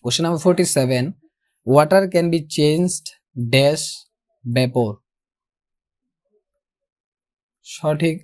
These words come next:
আনসার হবে অপশন বি, into। Water can be changed into vapor। Question number forty-eight,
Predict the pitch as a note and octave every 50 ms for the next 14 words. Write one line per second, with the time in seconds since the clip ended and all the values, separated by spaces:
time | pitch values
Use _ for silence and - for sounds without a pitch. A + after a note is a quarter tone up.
0 | - - C#3 D3 D3+ D3 F3+ D#3+ D#3 D3+ D3+ D3+ D3 C3+ B2+ C#3+ F#3 F#3 _ _
1 | _ _ _ _ _ _ _ _ _ _ _ _ _ _ _ _ _ _ _ _
2 | _ _ _ _ _ _ _ _ _ _ _ _ _ _ _ _ _ _ _ -
3 | - D3 - - E3 D3+ D3 C#3+ D#3 D#3+ C#3+ D#3 F3 F3 D3+ - D3+ A#2 - -
4 | _ - C#3 D3+ D#3 D#3+ F3+ F#3 F#3 F3 E3+ E3 E3+ E3 E3 D3+ D3+ - D#3 D3+
5 | D#3 E3+ F3 E3 - - - C#3 - D3 D3 C#3+ C3+ - C#3+ C3+ B2+ - - C#3+
6 | C3+ B2+ B2+ A#2+ B2 - A2+ F#2+ - - _ _ _ _ _ _ _ _ _ _
7 | _ _ _ _ _ _ _ _ _ _ _ _ _ _ _ _ _ _ _ _
8 | _ _ _ _ _ _ _ _ _ _ _ _ - C#3 C#3+ C3 D3+ D#3+ D#3+ D#3+
9 | D3+ - E3 D#3+ D#3+ D#3+ D3+ C3+ C3 B2+ C3 C3